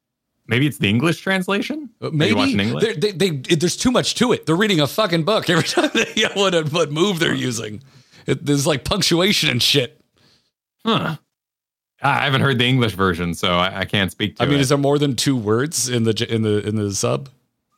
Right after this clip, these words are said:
Speaker 1: I believe it's pretty short. I mean, yeah, he, he describes it 'cause he's like, "Water breathing plus lightning
Speaker 2: Yeah,
Speaker 1: plus,"
Speaker 2: okay,
Speaker 1: and
Speaker 2: so
Speaker 1: yeah,
Speaker 2: it's the
Speaker 1: there's,
Speaker 2: same.
Speaker 1: there's a whole
Speaker 2: Yeah, I can't
Speaker 1: build
Speaker 2: stand
Speaker 1: up.
Speaker 2: it. It's, it's driving me,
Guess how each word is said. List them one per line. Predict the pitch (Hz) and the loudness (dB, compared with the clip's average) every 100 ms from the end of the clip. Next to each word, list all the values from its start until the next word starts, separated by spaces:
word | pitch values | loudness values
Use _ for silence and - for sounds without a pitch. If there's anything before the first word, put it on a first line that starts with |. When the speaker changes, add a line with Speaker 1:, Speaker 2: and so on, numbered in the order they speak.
| - | -4
Speaker 1:
I | - | 0
believe | 123 127 190 262 | 2 2 2 2
it's | 214 | 0
pretty | - 135 107 | 0 2 2
short. | - - 110 135 120 | 0 0 0 0 -4
I | 139 | 0
mean, | 175 175 | 0 0
yeah, | 185 156 | 2 2
he, | 170 | 0
he | 160 147 | 0 2
describes | 147 135 - 131 127 123 | 2 0 0 0 0 0
it | 135 | 0
'cause | 135 | 2
he's | 113 113 | 0 2
like, | 113 98 | 0 0
"Water | 113 131 110 | 0 2 2
breathing | 95 98 85 78 78 82 | 2 2 0 -2 -6 -2
plus | 123 120 90 - 139 135 | 0 2 0 -6 -10 -6
lightning | 135 127 139 120 110 101 | -2 0 0 2 2 2
Speaker 2:
Yeah, | 95 117 | 0 0
Speaker 1:
plus," | 135 139 | 0 0
Speaker 2:
okay, | 170 202 147 | 0 0 0
Speaker 1:
and | 123 | 0
Speaker 2:
so | 175 | 0
Speaker 1:
yeah, | |
Speaker 2:
it's | 113 | 0
the | 113 | 0
Speaker 1:
there's, | 107 | 0
Speaker 2:
same. | 143 | 0
Speaker 1:
there's | 139 | 0
a | |
whole | 135 | 0
Speaker 2:
Yeah, | - 117 | 0 -2
I | 120 | -4
can't | 113 156 | -2 0
Speaker 1:
build | 110 | 0
Speaker 2:
stand | 113 92 | 0 -4
Speaker 1:
up. | |
Speaker 2:
it. | 85 - | -6 -10
It's, | 101 - | -10 -6
it's | 101 90 | -8 -2
driving | 123 110 | 0 0
me, | 98 | 0